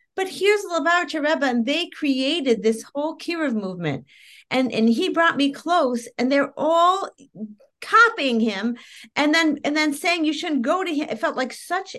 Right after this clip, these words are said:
a, it felt so wrong to me, you know. I, and, and I, and, and for many years I felt, and I could still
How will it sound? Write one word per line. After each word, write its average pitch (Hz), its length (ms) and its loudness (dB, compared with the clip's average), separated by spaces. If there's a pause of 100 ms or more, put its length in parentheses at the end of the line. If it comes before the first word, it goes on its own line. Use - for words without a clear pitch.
(160)
a, 220 340 0 (840)
it 240 80 -2
felt 330 220 2
so 330 500 0
wrong 262 720 2
to 226 160 -6
me, 160 380 -8 (120)
you 220 140 -2
know. 220 140 2
I, 220 260 2
and, 220 180 0
and 240 140 0
I, 233 60 2 (200)
and, 262 160 -2
and 247 180 -6
for 277 100 -2
many 311 260 -2
years 311 240 0
I 214 80 2
felt, 302 240 -2
and 240 100 -2
I 240 80 0
could 269 200 -4
still 415 200 -4